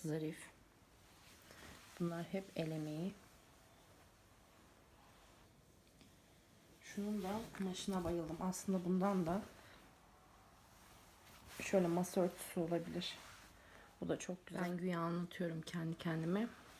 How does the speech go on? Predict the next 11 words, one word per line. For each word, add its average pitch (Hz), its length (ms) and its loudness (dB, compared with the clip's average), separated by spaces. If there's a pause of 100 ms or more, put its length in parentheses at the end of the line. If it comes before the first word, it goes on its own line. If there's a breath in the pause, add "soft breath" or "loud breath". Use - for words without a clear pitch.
(720 loud breath)
Bir 165 60 -2
de 165 140 4
böyle 165 260 4
bir 151 140 -4
bohça 151 400 0
var. 185 420 -2 (800 loud breath)
Tabii 180 160 4
bunlar 190 340 8
hurç 196 380 6
içinde, 180 400 2
san-, 180 400 0